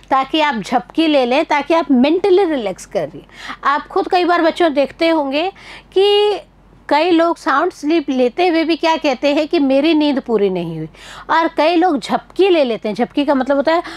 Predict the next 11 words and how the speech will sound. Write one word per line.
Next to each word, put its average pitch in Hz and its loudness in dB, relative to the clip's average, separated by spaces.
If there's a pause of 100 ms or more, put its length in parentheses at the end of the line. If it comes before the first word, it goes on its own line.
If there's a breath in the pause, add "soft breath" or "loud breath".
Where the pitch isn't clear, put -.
(200 loud breath)
a 269 2
wink 285 0
for 254 0
a 294 0
some 262 -2
time, 160 -2 (280)
कुछ - -2
समय 254 0
के 262 0
लिए 269 0 (440 loud breath)
पलक 285 2